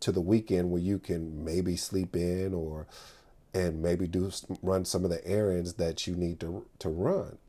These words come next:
because that's the free time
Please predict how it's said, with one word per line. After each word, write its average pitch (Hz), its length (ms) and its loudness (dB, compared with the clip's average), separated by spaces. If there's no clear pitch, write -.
because 87 600 0
that's 92 340 4
the 87 100 -4
free 92 280 0
time 82 560 -6